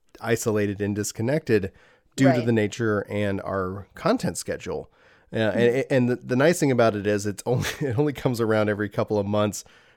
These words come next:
Speaker 1: because normally we just play at a normal rate. We like to play with people and have that. However, like, on patch day, we're in go, go, go mode, clear,
Speaker 2: Right.
Speaker 1: clear, clear, absorb,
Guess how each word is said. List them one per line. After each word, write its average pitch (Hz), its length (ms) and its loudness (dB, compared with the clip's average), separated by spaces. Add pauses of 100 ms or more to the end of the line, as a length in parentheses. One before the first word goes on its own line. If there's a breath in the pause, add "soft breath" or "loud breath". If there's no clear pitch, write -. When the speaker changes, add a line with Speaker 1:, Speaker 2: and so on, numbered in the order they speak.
Speaker 1:
because 120 320 0
normally 131 340 6
we 120 120 2
just 117 260 -6
play 101 180 4
at 101 60 2
a 101 40 0
normal 98 360 -2
rate. 92 260 0
We 101 120 -4
like 95 240 -4
to 98 60 -12
play 98 200 -2
with 95 160 -2
people 98 440 -6 (300 soft breath)
and 101 80 -4
have 113 220 2
that. - 220 -6
However, 107 420 2
like, 98 180 -2
on 95 140 -6
patch 131 300 -2
day, 101 120 0
we're 98 300 -2
in 98 100 -2
go, 95 220 -2
go, 95 180 -2
go 95 240 0
mode, 98 420 -2 (340 soft breath)
clear, 196 200 2
Speaker 2:
Right. 107 120 -2
Speaker 1:
clear, 113 200 2
clear, 110 420 0
absorb, 110 640 4